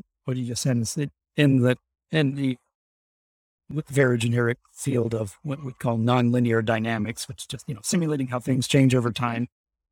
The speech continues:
but, you know, not linear. Um, it, um, when people were studying, you know, chaos theory in, in the eighties, it was kind of big, the big thing, and it, in the, in the news a lot. Uh, the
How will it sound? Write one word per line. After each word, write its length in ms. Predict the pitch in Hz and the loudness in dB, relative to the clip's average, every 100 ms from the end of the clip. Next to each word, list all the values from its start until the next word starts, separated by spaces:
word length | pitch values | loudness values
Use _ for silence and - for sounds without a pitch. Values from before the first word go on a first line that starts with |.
| _ _ - | _ _ -2
but, 260 | 135 120 - _ | 0 0 -4 _
you 80 | - | -2
know, 160 | 113 104 _ _ | -2 -4 _ _
not 260 | 139 135 - | 0 0 2
linear. 400 | 135 127 107 120 _ _ _ _ _ | 2 4 2 -4 _ _ _ _ _
Um, 220 | 147 135 - _ _ _ _ _ | -2 -2 -4 _ _ _ _ _
it, 180 | 190 143 175 | 2 4 2
um, 200 | 139 123 _ _ - | 0 -2 _ _ -2
when 120 | 151 | 0
people 260 | 160 151 | 0 0
were 120 | 131 127 | -4 -2
studying, 400 | - 139 127 117 _ _ | 2 2 2 -2 _ _
you 100 | 139 | -2
know, 160 | 110 | -2
chaos 520 | 101 143 120 113 - - _ _ _ _ _ | 0 2 2 0 -6 -8 _ _ _ _ _
theory 380 | 143 123 117 117 | 2 4 2 -2
in, 180 | 113 107 _ _ _ _ _ _ _ _ | -6 -10 _ _ _ _ _ _ _ _
in 120 | 139 120 | 0 2
the 120 | 139 | 4
eighties, 360 | 123 117 113 | 2 0 -4
it 180 | - 139 | -8 -10
was 140 | 135 - | -10 -10
kind 140 | - | -14
of 160 | _ _ | _ _
big, 160 | 131 - _ _ _ _ _ _ _ _ | -8 -8 _ _ _ _ _ _ _ _
the 80 | - | 0
big 160 | 139 120 | 2 2
thing, 280 | 143 120 117 | 2 2 2
and 100 | 113 | 0
it, 100 | 131 | -2
in 140 | 143 139 131 | -2 0 0
the, 180 | 131 143 | 0 -4
in 120 | - 139 | 0 4
the 80 | |
news 220 | 123 139 117 | 6 4 4
a 40 | |
lot. 260 | 113 113 - _ _ _ _ | 2 0 -4 _ _ _ _
Uh, 180 | - 131 | 0 0
the 140 | 143 | 0